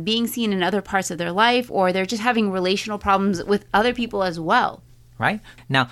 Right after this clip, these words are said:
Speaker 2: number nine, in terms of how you have this conversation, really connects well with step four of the previous episode. This is what I mean. So step nine is, hey, you're gonna want a,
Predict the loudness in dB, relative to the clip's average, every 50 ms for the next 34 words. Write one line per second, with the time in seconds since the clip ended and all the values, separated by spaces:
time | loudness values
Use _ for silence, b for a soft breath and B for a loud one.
0 | B B 0 4 4 4 4 6 4 4 4 6 6 6 8 6 6 4 2 0
1 | -2 -4 -8 -10 _ -4 -4 -2 0 0 0 0 0 -4 0 2 2 2 4 2
2 | 0 0 0 0 -2 -2 0 -2 -4 -4 -2 0 0 0 0 -2 -4 0 0 0
3 | 0 0 -2 -4 -4 -6 -6 B B B B B B B 0 2 4 4 4 2
4 | 0 2 2 4 4 2 2 0 -2 2 4 4 4 4 4 2 0 -2 -6 -16
5 | -16 -10 -8 -4 2 4 4 4 4 0 -4 0 2 2 2 2 2 0 -2 0
6 | 0 -2 -2 -2 -4 -6 -4 -2 -2 -2 -2 -2 -4 -6 -4 -6 -8 -8 -8 -8
7 | -10 -10 -14 -20 -20 -20 -20 -20 -20 -20 _ -20 -8 -6 -6 -4 -4 -4 -2 0
8 | 0 2 0 0 -2 -4 -4 -6 -12 B B B B B B -2 0 0 0 2
9 | 2 2 2 2 4 4 4 6 6 6 4 4 0 -2 B B B B -2 0
10 | 2 2 0 b b b b b 0 0 0 0 -2 -6 -2 0 2 2 2 2
11 | 4 2 2 2 4 4 4 4 4 2 0 -2